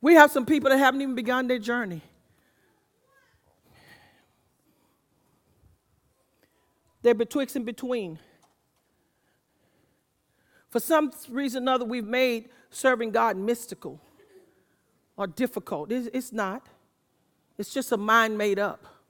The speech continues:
Oh, y'all didn't hear me. It's just a mind made up. We, we, we,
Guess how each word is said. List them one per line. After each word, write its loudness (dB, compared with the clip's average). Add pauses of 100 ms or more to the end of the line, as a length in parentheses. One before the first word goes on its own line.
(2250)
Oh, -4
y'all 4
didn't -2
hear -2
me. -8 (1160)
It's -4
just -4
a 2
mind 2
made 0
up. -2 (4000)
We, -2
we, -2
we, -2